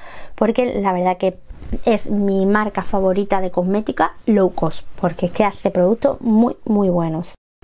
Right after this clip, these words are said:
También he gastado otra muestrita de crema hidratante, esta es de la marca, mm, L'Oréal, ¿no? De, de Garnier, perdón. Y bueno, esta es de la línea Bio, es hidratante nutritiva con aceite de argán ecológico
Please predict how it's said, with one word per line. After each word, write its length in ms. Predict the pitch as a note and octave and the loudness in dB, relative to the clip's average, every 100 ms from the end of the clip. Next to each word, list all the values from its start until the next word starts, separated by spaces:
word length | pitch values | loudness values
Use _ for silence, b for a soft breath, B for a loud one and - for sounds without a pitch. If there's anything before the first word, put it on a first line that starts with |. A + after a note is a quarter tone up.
| - | -2
También 300 | - B3 B3 | 2 2 2
he 100 | B3+ | 4
gastado 500 | C4+ B3+ - A#3 A#3 A3+ | 2 0 0 2 2 2
otra 200 | A3 A3 | 2 2
muestrita 460 | G#3 G3 G#3+ G#3 | 2 0 0 0
de 120 | F#3+ | 0
crema 220 | F#3+ G#3 G3 | 0 0 2
hidratante, 580 | F#3+ F#3 G#3+ C4 C#4+ | 0 2 2 4 2
esta 280 | G#3+ - G#3+ | 0 -2 -2
es 60 | F#3+ | 0
de 100 | F#3+ | 0
la 100 | F#3+ | 0
marca, 880 | G3 F#3+ F#3 G3 F#3+ F#3+ F#3+ F#3 F#3 | 0 0 -2 0 2 2 0 2 0
mm, 200 | F#3+ F#3 B B B - | 0 -4 B B B -2
L'Oréal, 680 | G3+ F3+ F3+ F3+ F#3 C4+ C4 | 2 4 4 4 4 4 4
¿no? 200 | C#4+ F4+ | 2 2
De, 160 | G3+ G#3 | 0 0
de 200 | G3 F3+ | 0 2
Garnier, 400 | F3 G3 B3+ C4+ | 2 2 2 2
perdón. 340 | G#3 G#3 D4 - B B B B B B - - | 0 2 0 -2 B B B B B B -8 0
Y 640 | C4 C4 B3 A#3+ A#3 A3+ A3 | 4 4 4 4 4 4 4
bueno, 180 | G3+ F#3 | 2 0
esta 340 | F#3 - A#3 | 0 0 2
es 280 | A3+ A3 G3+ | 2 0 2
de 180 | A3 G#3+ | 2 4
la 160 | G#3+ | 2
línea 340 | G#3 A3 A3 G#3+ | 2 2 4 4
Bio, 380 | A#3 D#4 G4+ A#4 - B B B - | 4 4 2 -2 -14 B B B 2
es 100 | A3 | 4
hidratante 520 | A#3 A3 A3 A#3 A#3 | 4 2 2 2 2
nutritiva 520 | G#3+ G#3 G#3 C4 D#4+ | 2 2 2 2 2
con 120 | C4+ | 2
aceite 340 | G#3+ - G#3 A3+ | 0 -2 -2 0
de 60 | |
argán 360 | G#3+ G3+ G#3 G#3+ | 2 2 0 -2
ecológico 720 | G#3 G#3 B3 B3+ C#4+ E4 F#4+ | 0 0 2 0 0 0 -2